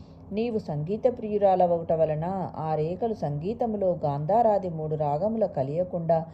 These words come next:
గీసిన హద్దు వలె కానవస్తున్నాయి.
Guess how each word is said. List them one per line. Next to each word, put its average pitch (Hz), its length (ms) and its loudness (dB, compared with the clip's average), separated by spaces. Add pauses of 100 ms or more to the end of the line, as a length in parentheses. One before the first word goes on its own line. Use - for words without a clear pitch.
(400)
గీసిన 226 440 0
హద్దు 156 340 0
వలె 196 300 6
కానవస్తున్నాయి. 170 1120 -2